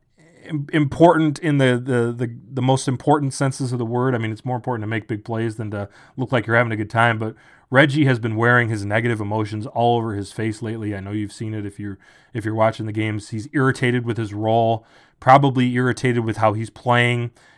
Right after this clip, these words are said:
and he's irritated with being irritated right now. I've been there <laughs> on the basketball court myself, where you're kinda in this thing where you can't get out of it,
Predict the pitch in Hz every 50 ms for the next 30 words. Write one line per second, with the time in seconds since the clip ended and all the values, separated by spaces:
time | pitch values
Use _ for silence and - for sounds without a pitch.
0 | _ - 135 156 151 143 170 170 160 - 165 165 160 151 139 139 - - 139 143
1 | 147 139 123 123 135 131 - - - 95 90 82 85 82 98 95 90 87 92 92
2 | 90 85 85 - - 101 101 127 123 127 135 135 135 139 139 - 156 123 131 117
3 | 120 123 127 123 - 143 135 135 139 139 - - 135 139 127 120 117 101 - -
4 | 123 123 123 123 - _ - - - - _ _ - 117 117 110 107 107 123 120
5 | 117 110 110 113 120 120 120 107 - - - - _ - - _ _ _ - 123
6 | 131 135 135 135 120 113 107 - - 123 123 113 - 117 107 107 113 117 120 110
7 | 127 120 120 135 -